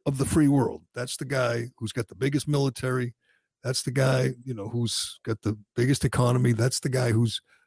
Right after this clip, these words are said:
who's calling the shots here." And he just is just so over his head. And, I mean, he wasn't very bright when he was in his prime.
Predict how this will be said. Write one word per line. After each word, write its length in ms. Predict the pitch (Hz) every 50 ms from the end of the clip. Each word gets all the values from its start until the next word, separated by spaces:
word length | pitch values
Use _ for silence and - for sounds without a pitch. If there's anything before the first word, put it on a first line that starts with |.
| _ _ _ _
who's 140 | - 285 -
calling 280 | - - 254 262 277 247
the 60 | 226
shots 400 | 190 - 240 233 262 - - -
here." 260 | - 120 - - - - - -
And 120 | 151 151 143
he 120 | 156 160
just 420 | - - - 226 202 - - - _
is 240 | - 110 107 - -
just 460 | - - 190 160 131 - - - - -
so 320 | - 185 170 - - -
over 340 | - 139 151 147 135 131 120
his 140 | 107 104 -
head. 240 | - 113 117 117 113
And, 100 | 113 - _ -
I 40 | 147
mean, 140 | 156 165
he 160 | 185 208 240 311
wasn't 340 | 330 247 - - 143 123
very 240 | 123 135 139 139 120
bright 380 | 113 98 - 117 123 135 131 135 - - - _ _ _ _ _ _ _ _
when 120 | - 127 143
he 60 | 135
was 140 | 123 107 127
in 80 | 143
his 140 | 151 120 -
prime. 680 | - - - - 143 170 196 220 214 160 - - -